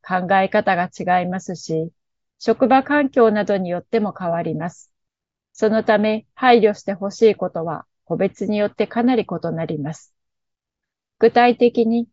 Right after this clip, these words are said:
どのような配慮が必要なのかについては、障害者の要望を聞きながら、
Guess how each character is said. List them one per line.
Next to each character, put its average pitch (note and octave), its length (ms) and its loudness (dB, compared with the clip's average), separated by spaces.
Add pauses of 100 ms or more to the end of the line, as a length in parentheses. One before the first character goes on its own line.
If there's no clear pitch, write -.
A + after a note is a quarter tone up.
(140)
ど G#3 140 0
の G#3+ 140 2
よ G#3 140 4
う F#3 40 -2
な F3+ 100 -8
配 A3+ 220 0
慮 G#3+ 140 2
が F3+ 140 -6
必 - 260 -4
要 A3 120 2
な A#3 120 -2
の A#3+ 120 -4
か A3 160 -4
に F3+ 160 -10
つ - 160 -4
い F#3 120 -4
て D#3+ 120 -4
は、 D#3+ 260 -6 (480)
障 G#3 280 4
害 G#3 180 6
者 G#3 160 -4
の F3 120 -4
要 F#3+ 200 0
望 F#3+ 160 0
を F#3 60 -4
聞 - 180 -18
き G#3 120 -2
な G3+ 120 -4
が F3+ 140 -2
ら、 D3+ 260 -8